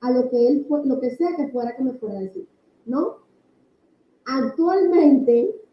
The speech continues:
cuando a mí me van a hacer una crítica, eso es lo que te digo, que repito el patrón sin darme cuenta, ya yo sé cuando lo voy a repetir y ya no lo hago. Pero hace unos meses atrás me sucedió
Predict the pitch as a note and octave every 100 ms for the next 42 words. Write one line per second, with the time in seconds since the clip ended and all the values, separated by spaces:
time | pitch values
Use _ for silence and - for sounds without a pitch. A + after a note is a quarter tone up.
0 | _ _ _ _ _ _ _ _ - C#4
1 | C4+ C4 C4 C4 D4 F4 D#4+ E4 E4 E4
2 | D#4 C#4+ - E4+ D4+ A#3+ - G#3+ A3 D#4
3 | - _ _ _ _ _ A3+ A3+ D#4+ D#4
4 | C#4 C#4 E4 D#4+ - - A#3 B3+ A#3+ C#4
5 | E4+ F4+ E4 - B3+ C4 C4+ D#4+ F4+ G#4+
6 | - _ _ _ - B3+ B3 C4 C#4+ D#4+
7 | D4+ D4 A#3+ A3 A#3 D4+ - _ _ _
8 | _ - C4 C4+ C#4+ D4 D4+ E4+ E4 -
9 | _ C#4+ C#4 D#4+ C#4 C4 B3+ C#4+ D4 C4+
10 | D#4 D#4 A#3 C4 C4 C#4+ D4 C4 B3+ C#4
11 | G#3+ G3 F#3+ _ _ _ _ _ - B3
12 | C4 B3+ D4+ D4+ D4+ C#4 D4 D4+ D#4 C4+
13 | B3+ E4 D#4 D4+ - _ _ _ A#3+ B3
14 | B3 A#3 A#3 A3 D#4 C4 F#3+